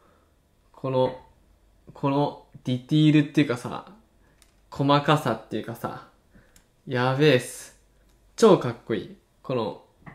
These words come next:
フェラーリのプリントといいさ。やばい。マジでかっこいい。もうこの時点でかっこいいもん。完成したらやばいな、本当に。こ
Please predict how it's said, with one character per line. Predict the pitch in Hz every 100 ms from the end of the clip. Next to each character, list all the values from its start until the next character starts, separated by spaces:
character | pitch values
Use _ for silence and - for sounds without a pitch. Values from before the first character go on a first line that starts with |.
| - _ _
フ | -
ェ | 151
ラ | 151
ー | 135
リ |
の | 95
プ | 107 -
リ | 127 123
ン |
ト | 120 117
と | 117
い | 110
い |
さ。 | 113 - - - _ _ - _ _ _ _ -
や | 113 127
ば | 151
い。 | 131 - - _ _ _ _
マ | 131 170
ジ | 165
で | 123
か | -
っ | 107
こ | - 101
い | 85
い。 | - _ _
も | 175 226
う | 160
こ | 143
の | 143
時 | 139
点 | 143 92
で |
か | 110 110
っ |
こ | -
い | 90
い |
も | 127
ん。 | - _ _ _ _ _ _ _ _ _ _ _ _ _ -
完 | - 165
成 | 202
し | 202
た | -
ら | 127
や | 107
ば | 135
い | 175
な、 | 92 - - -
本 | 110
当 | 113
に。 | 95 95 _ _ _ _ _ _ _ _ _ _ _ _ _ _ _ _
こ | _